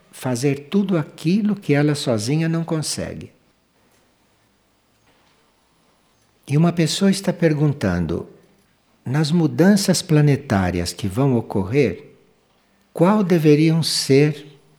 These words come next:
as formas de nós nos prepararmos? Nós queremos relembrar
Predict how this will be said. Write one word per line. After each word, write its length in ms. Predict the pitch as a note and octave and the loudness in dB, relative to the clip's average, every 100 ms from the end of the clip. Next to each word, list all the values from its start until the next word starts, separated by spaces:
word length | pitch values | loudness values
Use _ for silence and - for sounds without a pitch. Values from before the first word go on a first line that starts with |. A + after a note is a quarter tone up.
| _ _ _ - | _ _ _ -6
as 280 | B2+ - | -6 -6
formas 420 | - C#3+ D3 C#3 A#2+ | -2 0 2 0 -2
de 100 | B2 | -2
nós 240 | A#2+ B2+ | 0 -2
nos 160 | B2 - | -6 -8
prepararmos? 1040 | A#2 A2 G#2+ F2 D2 D2 E2 - - - _ _ _ _ _ _ _ _ _ - | -10 -8 -8 -8 -10 -14 -16 -18 -20 -20 _ _ _ _ _ _ _ _ _ -8
Nós 300 | A2 B2 - | -4 -4 -4
queremos 960 | D3 A2+ G#2+ G2 F2+ E2+ - - - _ _ _ | -4 -2 0 -2 -4 -10 -16 -20 -20 _ _ _
relembrar 720 | - G2+ F#2+ F2+ F#2+ C3+ A#2 | -8 -4 -4 -2 -2 -2 -2